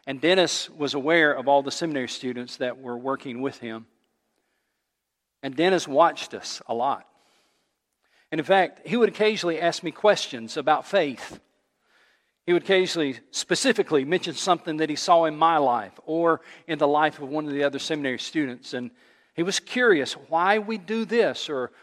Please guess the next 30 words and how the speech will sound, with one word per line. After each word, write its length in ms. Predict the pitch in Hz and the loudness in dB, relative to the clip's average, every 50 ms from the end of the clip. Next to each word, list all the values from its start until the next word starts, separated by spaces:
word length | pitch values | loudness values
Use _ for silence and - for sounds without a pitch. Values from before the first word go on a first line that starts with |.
| _ _ | _ _
why 160 | - 160 165 190 | 0 2 2 2
we 200 | 196 208 208 190 | 0 -2 -4 -2
don't 260 | 208 214 208 185 180 | -2 -2 -2 -2 -4
do 140 | 196 202 160 | -4 -2 2
that. 340 | 185 190 175 143 127 120 | 2 2 2 2 0 -2
And 100 | 131 131 | -2 -2
he 80 | 143 151 | -2 -2
was 140 | 160 147 165 | -2 2 6
always 400 | 170 190 214 240 277 269 202 214 | 6 6 6 6 4 2 2 0
asking 400 | 226 208 - - - 214 190 170 | 0 0 -2 -4 -6 -6 -6 -4
questions 560 | - 214 185 175 - - - 156 131 131 127 | -2 -2 -2 -2 -4 -6 -10 -10 -12 -12 -8
because 480 | - 160 - - 175 180 180 180 151 151 | -8 -8 -2 2 4 4 4 4 2 -2
of 160 | 143 135 - _ - - - _ | -4 -4 -4 _ -20 -20 -12 _
what 160 | - 165 160 | 0 0 0
he 140 | - 185 185 | 0 -6 -4
was 180 | 156 143 135 - | -4 -4 -4 -4
seeing 880 | - - - - 214 220 202 185 156 131 123 123 123 127 147 151 143 - _ _ _ _ _ _ _ _ _ _ _ _ _ _ _ _ _ _ _ _ | -6 -8 -6 -6 -4 -4 -4 -4 -4 -4 -6 -8 -10 -12 -12 -12 -14 -16 _ _ _ _ _ _ _ _ _ _ _ _ _ _ _ _ _ _ _ _
lived 240 | - 151 151 143 - | -4 -4 -4 -4 -6
in 120 | 165 151 139 | -10 -10 -10
front 260 | - - 156 156 131 | -10 -10 -10 -8 -8
of 120 | 107 - | -10 -12
him. 180 | - 110 104 95 92 _ _ _ _ _ _ _ _ _ _ _ _ _ _ _ _ _ _ _ _ _ _ _ _ _ _ _ _ _ _ _ _ _ _ _ _ _ _ | -16 -20 -20 -20 _ _ _ _ _ _ _ _ _ _ _ _ _ _ _ _ _ _ _ _ _ _ _ _ _ _ _ _ _ _ _ _ _ _ _ _ _ _ _
So 80 | - 143 | -8 -2
here's 220 | 147 190 175 - | 0 0 0 0
the 80 | - - | 0 2
lesson 320 | 165 175 165 - - 156 | 2 2 2 0 -4 -4
I 100 | 139 143 | -4 -4
hope 220 | 135 151 147 - - | -4 -4 -6 -6 -8
you 100 | 143 139 | -8 -8
remember. 440 | 135 135 139 135 123 123 107 98 | -6 -4 -4 -6 -6 -8 -12 -12